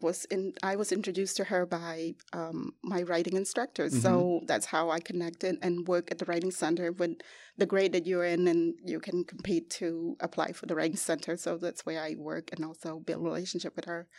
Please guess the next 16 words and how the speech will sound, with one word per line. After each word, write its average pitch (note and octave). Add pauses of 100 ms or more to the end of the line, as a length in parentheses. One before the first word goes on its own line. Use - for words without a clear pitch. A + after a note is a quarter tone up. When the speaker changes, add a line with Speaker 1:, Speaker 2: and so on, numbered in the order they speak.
(320)
Speaker 2:
Uh, A#2+
Speaker 1:
And F3
we E3+
become E3+ (520)
colleague E3
and F3
friends. F#3
Speaker 2:
That's, A2
I A#2+
was G#2
gonna G#2+
ask B2+
you A2
about G2
that. D#3+
Speaker 1:
<laughs> -